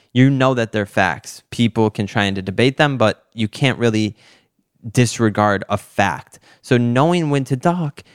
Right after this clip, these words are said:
it has to deal with the idea of knowing facts, knowing one hundred percent that your facts are true, that they're accurate,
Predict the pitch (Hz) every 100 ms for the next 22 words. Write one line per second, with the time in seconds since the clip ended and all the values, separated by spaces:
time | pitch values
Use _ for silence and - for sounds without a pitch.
0 | _ _ 135 131 147 147 - 131 110 131
1 | 135 135 120 120 120 - 120 117 101 117
2 | 110 - 104 104 - _ - - 110 110
3 | 104 - 92 78 110 - - 107 113 117
4 | 117 110 104 104 127 123 123 113 113 107
5 | 98 98 110 - - 98 107 - - 101
6 | 95 - 117 113 127 123 98 90 - -
7 | 104 107 113 113 110